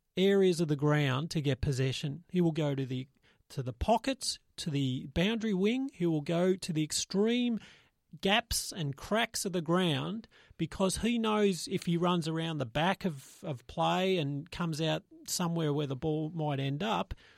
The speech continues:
he'll be open and get a, and get a touch. So that, you know,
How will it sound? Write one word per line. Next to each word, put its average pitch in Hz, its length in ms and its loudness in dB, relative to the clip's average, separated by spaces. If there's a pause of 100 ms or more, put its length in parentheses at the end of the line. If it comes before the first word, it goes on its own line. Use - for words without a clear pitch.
(240)
he'll 202 300 6
be 151 180 4
open 156 320 2
and 143 100 -2
get 135 140 0
a, 156 140 -6
and 156 380 -2
get 143 140 -4
a 139 60 -4
touch. - 440 -4
So 185 220 4 (640)
that, 220 160 0 (480)
you 214 100 -4
know, 160 180 -2